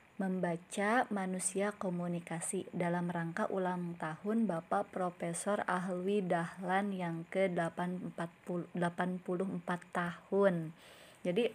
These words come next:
eh, ketika itu, eh,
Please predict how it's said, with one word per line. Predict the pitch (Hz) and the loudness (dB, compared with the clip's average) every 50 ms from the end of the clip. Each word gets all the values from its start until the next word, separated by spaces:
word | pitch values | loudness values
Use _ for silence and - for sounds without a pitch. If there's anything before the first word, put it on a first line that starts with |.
| - - - - - - - - - - - - - - - - - - - - - - - - - | -6 -14 -20 -20 -20 -20 -20 -20 -20 -20 -20 -20 -20 -16 -14 -14 -14 -12 -14 -14 -14 -14 -8 0 4
eh, | - 214 214 214 214 214 214 208 208 208 202 | 6 8 10 10 8 8 8 8 6 6 4
ketika | 202 220 208 - 214 208 226 214 | 2 0 2 2 2 2 2 2
itu, | 185 190 196 196 - - - 220 233 240 247 277 262 - - - | 2 2 0 -2 -2 2 4 6 6 6 6 6 4 2 2 0
eh, | 190 208 202 196 196 196 196 196 196 196 196 190 190 196 196 190 190 | 0 2 2 0 0 2 2 2 2 2 2 2 2 2 2 2 0